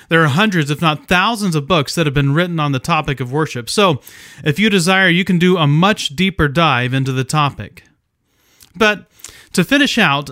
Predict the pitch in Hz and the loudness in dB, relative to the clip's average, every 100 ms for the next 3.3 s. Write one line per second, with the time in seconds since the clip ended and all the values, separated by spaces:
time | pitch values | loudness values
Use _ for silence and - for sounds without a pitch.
0 | - 208 240 214 - 202 185 196 185 175 | -4 0 0 0 -2 0 0 -2 -2 0
1 | 170 165 170 160 131 139 156 165 175 175 | 2 2 2 0 0 0 2 2 2 0
2 | - 165 156 151 147 147 143 143 127 101 | -2 -2 0 -2 -4 0 0 -2 -6 -8
3 | 95 - | -10 -18